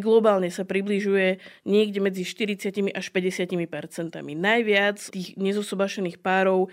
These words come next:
vnímame v rámci Európy na severe, teda krajiny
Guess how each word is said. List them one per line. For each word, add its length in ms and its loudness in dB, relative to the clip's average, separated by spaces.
vnímame 640 2
v 320 -14
rámci 320 2
Európy 800 -2
na 240 -4
severe, 480 0
teda 240 -4
krajiny 400 -2